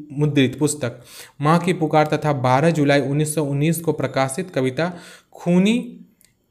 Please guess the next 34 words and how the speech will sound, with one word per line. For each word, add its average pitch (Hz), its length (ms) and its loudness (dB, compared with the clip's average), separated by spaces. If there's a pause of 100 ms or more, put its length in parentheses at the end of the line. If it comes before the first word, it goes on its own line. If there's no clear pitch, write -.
(360)
कफन 135 520 2
जब्त 156 300 4
कर 135 200 2
ली 120 280 0 (160)
गई 127 200 2
थी। - 360 -6 (560)
सोलह 220 360 6
दिसंबर 175 480 4
उन्नीस 175 320 2
सौ 190 120 0
सोलह 170 400 2
को 165 200 2
बांकीपुर 156 640 -2
की 170 180 -2
सभा 135 320 0
में 131 180 -2
बिहार 135 360 2
के 170 100 -2
पहली 147 380 0
होम 139 280 -2
रूल 156 160 2
लीग 135 240 0
की 139 140 0
स्थापना 127 400 -6
हुई। 127 320 -6 (340)
इसके 143 280 0
अध्यक्ष 156 600 0
मजरूल 156 460 2
हक, 165 200 0
उपाध्यक्ष 139 560 0
सरफराज 143 420 0
हुसैन 139 240 -2
तथा 135 240 -2
मंत्री 135 440 -2